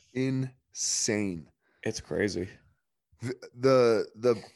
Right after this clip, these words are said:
Speaker 1: the town over the pass here in Idaho, like, it's damn near impossible to buy anything in Jackson.
Speaker 2: Yeah.
Speaker 1: Like, without minimum five mil, because you're gonna
Speaker 2: Right.
Speaker 1: be put, putting down, you know, three million on, like, a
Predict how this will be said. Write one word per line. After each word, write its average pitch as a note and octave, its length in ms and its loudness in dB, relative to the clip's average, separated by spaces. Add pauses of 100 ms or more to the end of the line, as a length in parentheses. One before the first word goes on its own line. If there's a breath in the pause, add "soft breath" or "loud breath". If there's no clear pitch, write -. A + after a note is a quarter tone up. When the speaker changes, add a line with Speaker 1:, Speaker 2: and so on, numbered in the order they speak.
(460 soft breath)
Speaker 1:
the A#2+ 140 -4
town D3+ 380 2
over C3+ 200 0
the A2 100 -2
pass A#2+ 400 -2
here A#2+ 200 -2
in F#2+ 60 -2
Idaho, G2+ 420 -2
like, G#2 240 -2
it's - 260 -6 (120)
damn C#3 240 0
near A2+ 120 0
impossible F#2 520 -4
to F2 60 -10
buy F#2 220 -2
anything F2+ 320 -6
in E2+ 100 -6
Jackson. E2 560 -8 (340)
Speaker 2:
Yeah. A#2+ 140 4
Speaker 1:
Like, - 120 -10 (340)
without F#2 520 -6 (1900 loud breath)
minimum B2+ 540 4
five F#2+ 440 0
mil, F2+ 480 -2
because F2 380 -4
you're G2+ 100 -2
gonna A2 140 4
Speaker 2:
Right. F#2+ 60 -2
Speaker 1:
be F2+ 140 -2 (160)
put, - 180 0 (100)
putting - 260 -2
down, F#2 480 -2 (880)
you G2+ 100 -6
know, D#2+ 260 -8 (500)
three A#2 560 -6
million F#2 400 -2
on, F#2 160 -4
like, E2+ 160 -8
a F2 100 -8